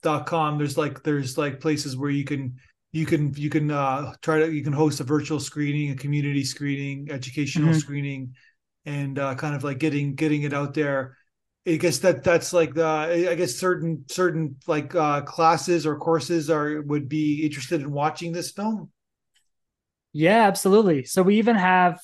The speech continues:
Speaker 2: uh, some partners in the abuse prevention space. Um, like, one example is the One Love Foundation. They're a great organization. They bring abuse prevention into schools. 'Cause if you <laughs> remember, I don't know about, I'm curious what, what your health class was like, but I remember, you know, they talk about S T Ds.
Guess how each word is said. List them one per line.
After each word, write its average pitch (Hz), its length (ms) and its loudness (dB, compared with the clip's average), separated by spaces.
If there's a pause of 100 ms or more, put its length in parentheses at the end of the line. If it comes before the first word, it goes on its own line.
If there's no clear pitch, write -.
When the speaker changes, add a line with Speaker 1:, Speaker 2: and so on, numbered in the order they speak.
Speaker 2:
uh, 151 520 4
some - 260 0
partners 185 640 2
in 175 140 2
the 160 100 6
abuse 156 280 2
prevention 147 440 -2
space. 180 480 0 (460)
Um, 139 400 0
like, 147 180 0
one 170 280 6
example 165 360 4
is 143 60 2
the 147 100 2
One 151 260 6
Love 147 180 6
Foundation. 131 640 -2 (120)
They're 165 160 8
a 165 80 0
great 180 180 4
organization. 170 800 4 (280)
They 156 240 6
bring 180 260 4
abuse 165 300 2
prevention 156 460 0
into 147 160 2
schools. 147 520 2
'Cause 151 220 0
if 147 100 -2
you 165 100 4
<laughs> - 0 -
remember, 185 360 8
I 175 60 8
don't 208 100 6
know 208 80 8
about, 175 280 4 (380)
I'm 180 120 4
curious 247 240 6
what, 202 240 6
what 180 160 4
your 202 140 6
health 190 260 4
class 190 280 4
was 170 160 2
like, 165 340 4 (300)
but 151 120 4
I 156 40 6
remember, 170 280 4
you 185 160 6
know, 151 100 6
they 160 100 4
talk 160 220 2
about 147 240 2
S 160 140 2
T 151 160 -2
Ds. 202 680 4